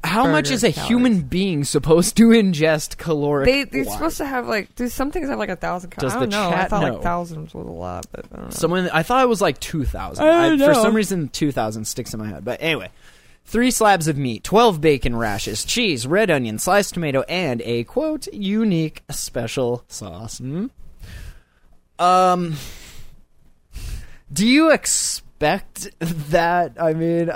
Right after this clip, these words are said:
Speaker 1: look at this thing. Like, here in the chat, like, yeah, burger says two thousand calories. Is that
Speaker 2: Okay.
Speaker 1: you or the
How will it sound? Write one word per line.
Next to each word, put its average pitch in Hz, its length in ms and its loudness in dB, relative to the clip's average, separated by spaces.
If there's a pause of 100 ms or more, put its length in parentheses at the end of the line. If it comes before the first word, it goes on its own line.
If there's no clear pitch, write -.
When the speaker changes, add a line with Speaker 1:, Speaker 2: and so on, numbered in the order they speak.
Speaker 1:
look 247 340 -2
at 208 140 -4
this 156 260 -2
thing. 107 440 -10
Like, 196 320 0
here 220 400 -2
in 170 260 -6
the 160 60 -10
chat, 151 340 -4
like, 156 200 -6 (340)
yeah, 139 160 2
burger 135 280 -2
says 117 220 -8
two 120 160 -8
thousand 117 340 -10
calories. 65 480 -14 (380)
Is 147 120 -4
that 170 160 4
Speaker 2:
Okay. 156 80 -2
Speaker 1:
you 196 180 4
or 160 220 6
the 147 300 0